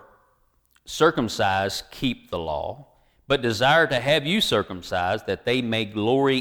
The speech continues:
in your flesh." They just want the numbers. <clears throat>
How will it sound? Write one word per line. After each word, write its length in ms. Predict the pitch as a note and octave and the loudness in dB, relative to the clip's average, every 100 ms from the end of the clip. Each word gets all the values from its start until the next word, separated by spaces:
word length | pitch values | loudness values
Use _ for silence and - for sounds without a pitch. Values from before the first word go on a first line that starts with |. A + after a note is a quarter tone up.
| - | -2
in 280 | A#2+ B2 | -2 0
your 200 | A#2 A2+ | 2 2
flesh." 640 | A2+ - A2 G#2 E2+ - - _ _ _ | 2 0 0 2 0 -10 -20 _ _ _
They 120 | G2+ | -6
just 200 | G#2+ A#2+ | -4 -4
want 240 | A2 G#2+ - | -4 -6 -4
the 60 | |
numbers. 640 | G#2 G2+ F2+ D#2+ - - - _ _ | -4 -4 -6 -12 -14 -14 -16 _ _
<clears throat> 80 | - | -18